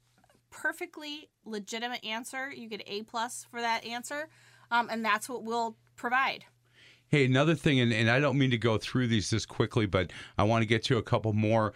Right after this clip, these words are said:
Speaker 2: Um, three-tone kitchens, two different colors of painted cabinets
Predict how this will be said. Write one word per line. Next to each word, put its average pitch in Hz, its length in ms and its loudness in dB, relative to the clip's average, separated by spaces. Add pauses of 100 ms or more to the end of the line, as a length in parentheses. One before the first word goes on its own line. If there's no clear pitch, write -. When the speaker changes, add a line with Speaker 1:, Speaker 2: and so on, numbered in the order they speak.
(280)
Speaker 2:
Um, 101 200 2
three-tone 160 720 0
kitchens, - 560 -2
two - 180 0
different 147 400 0
colors 123 320 2
of 104 140 -2
painted 104 300 0
cabinets 135 600 0